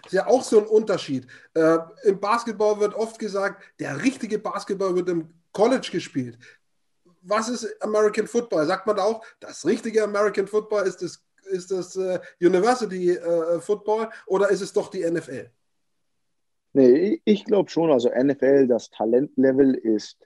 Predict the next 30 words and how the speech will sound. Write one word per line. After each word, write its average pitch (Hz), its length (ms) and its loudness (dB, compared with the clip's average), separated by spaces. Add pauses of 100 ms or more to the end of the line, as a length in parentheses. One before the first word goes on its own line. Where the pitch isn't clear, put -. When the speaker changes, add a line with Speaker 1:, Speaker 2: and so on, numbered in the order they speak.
(440)
Speaker 2:
der 117 120 4
Unterschied 165 760 2
ist 120 320 4
mega. 123 520 10
Also, 107 360 6 (640)
we-, 135 260 4
wenn 147 160 4
immer 180 180 6
ich 156 200 4
sehe, 151 360 6
ja, 135 360 4 (280)
Alabama 135 600 -2
könnte 135 260 -4
die 123 400 4 (540)
was 127 220 4
auch 131 140 2
immer 156 360 4
Team 151 240 -2
schlagen, 151 540 4 (420)
äh, 135 240 8
in 139 80 4
der 135 140 4
N 143 80 4
F 147 160 0
L, 147 160 4
dann 131 180 4
denke 123 180 2
ich, 113 120 -8
hey, 135 300 6
äh, 110 300 6